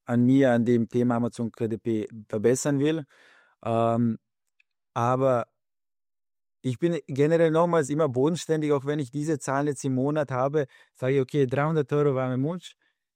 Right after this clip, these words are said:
Jetzt wäre ich eigentlich mit dem doppelten sechshundert Euro bis tausend Euro schon sehr, sehr, sehr zufrieden. Äh, das, das ist es. Also alles, was mehr passiert, ist Bonus. Und, äh, Q vier sind absolute,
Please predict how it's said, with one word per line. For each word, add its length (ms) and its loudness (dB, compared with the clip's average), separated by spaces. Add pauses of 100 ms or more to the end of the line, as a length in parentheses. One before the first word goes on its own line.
(140)
Jetzt 220 -4
wäre 140 2
ich 100 -2
eigentlich 320 0
mit 320 -2 (140)
dem 220 4
doppelten 480 2
sechshundert 680 0
Euro 540 2
bis 260 -6
tausend 380 -2
Euro 260 -2
schon 320 -8 (260)
sehr, 400 2
sehr, 260 4
sehr 280 2
zufrieden. 680 -2 (460)
Äh, 300 2 (600)
das, 260 -2
das 180 0
ist 160 0
es. 160 0
Also 500 0
alles, 360 -4
was 240 -2
mehr 260 -2
passiert, 400 -6
ist 160 -8
Bonus. 540 0 (400)
Und, 360 2
äh, 220 2
Q 160 -2
vier 280 0
sind 220 -2
absolute, 800 0